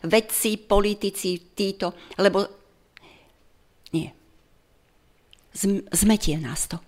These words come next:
Ale keď viem, akého Boha poznám, budem vedieť, že mu môžem dôverovať, aj keď bude okolo mňa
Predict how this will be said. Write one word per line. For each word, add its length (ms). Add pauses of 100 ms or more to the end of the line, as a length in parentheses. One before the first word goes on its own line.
(920)
Ale 160
keď 220 (100)
viem, 320 (640)
akého 320
Boha 240
poznám, 560 (1600)
budem 240
vedieť, 320
že 40
mu 60
môžem 300
dôverovať, 720 (240)
aj 160
keď 80
bude 240
okolo 320
mňa 240